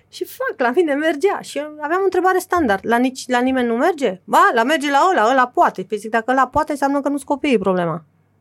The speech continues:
Înseamnă că ăla face ceva ce nu faci tu.” Ei, acum ne întoarcem, sunt două feluri la care fac. Sunt unii blânzi și care știu ce să facă și cum să iau și sunt unii care bagă frica în ei, ok?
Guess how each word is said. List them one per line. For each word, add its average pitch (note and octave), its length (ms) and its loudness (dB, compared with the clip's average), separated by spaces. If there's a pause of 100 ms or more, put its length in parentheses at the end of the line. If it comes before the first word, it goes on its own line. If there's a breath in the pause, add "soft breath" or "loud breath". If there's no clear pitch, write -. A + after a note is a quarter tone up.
(920)
Înseamnă A3+ 420 2
că C4 180 -2
ăla G3 220 2
face G3+ 580 -8
ceva G#3 340 -2
ce G#3 140 -6
nu B3 120 0
faci A3+ 220 -2
tu.” E3 260 -10
Ei, G#3+ 180 0
acum G3 260 -2
ne B3+ 60 0
întoarcem, A#3 360 0
sunt A#3+ 200 0
două A#3 200 4
feluri G3+ 280 0
la F3 100 0
care E3+ 200 -4
fac. E3 260 -8
Sunt F#3+ 200 -4
unii G#3 180 2
blânzi A3 360 0
și - 80 -6
care F#3 200 -4
știu F#3 200 -6
ce F#3 140 -10
să F3+ 140 -10
facă F3 340 -6
și F3 120 -12
cum F3+ 160 -6
să F3 180 -6
iau A#3+ 240 0 (300 loud breath)
și C4 120 -6
sunt B3+ 200 -2
unii C#4 180 -4
care A#3+ 200 0
bagă A3+ 260 -2
frica G#3+ 320 -4
în F3+ 100 -2
ei, D#3+ 280 -8
ok? F3+ 180 -8